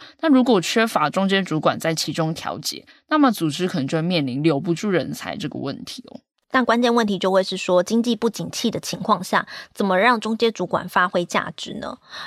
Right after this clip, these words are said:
Speaker 2: 麦肯锡就建议企业啊，与其你拔除中阶主管的管理职，不如重新定义中阶主管的价值，因为他们其实相较于第一线的职员，他们是更有能力的。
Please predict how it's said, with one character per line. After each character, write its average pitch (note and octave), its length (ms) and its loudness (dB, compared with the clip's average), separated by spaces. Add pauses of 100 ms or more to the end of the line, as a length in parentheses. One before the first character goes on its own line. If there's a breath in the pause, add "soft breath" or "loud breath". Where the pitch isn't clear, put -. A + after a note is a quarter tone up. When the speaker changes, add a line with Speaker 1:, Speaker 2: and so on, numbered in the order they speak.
Speaker 2:
麦 F#4 160 2
肯 G#3 160 -2
锡 A3+ 120 -4
就 G#3+ 140 0
建 G#3+ 240 -2
议 G3+ 80 -2
企 G3+ 260 -6
业 F#3 100 2
啊， - 120 -2
与 F#3+ 140 -2
其 - 200 -4
你 A3 160 2 (200)
拔 F#3 260 0
除 G3+ 260 -2
中 G#3+ 200 -2
阶 A3+ 160 0
主 F#3 160 -4
管 F3 160 0
的 D#3+ 80 -6
管 E3+ 240 0
理 F3+ 160 -6
职， - 240 -10 (180 loud breath)
不 E4 160 4
如 A3 140 4
重 G3 180 -2
新 A#3 240 2
定 A3+ 200 2
义 G#3 100 2
中 G3 180 -2
阶 G#3 140 0
主 F3+ 140 -4
管 E3 160 0
的 E3 80 -10
价 F3 240 -2
值， - 160 -14
因 G#3+ 80 -4
为 B3+ 100 4
他 C4 240 0
们 C#4+ 160 2
其 F#3+ 160 -4
实 F3+ 80 0
相 G3 180 0
较 G3+ 200 4
于 E3 40 -4
第 G#3+ 140 -2
一 G3 40 -2
线 G3 120 0
的 F3 80 -2
职 E3 140 -8
员， D#3+ 100 -4
他 F3 100 -4
们 - 80 -2
是 A3+ 60 -6
更 D#4 140 2
有 F#3 160 0
能 - 220 -10
力 C#3 160 -10
的。 - 140 -10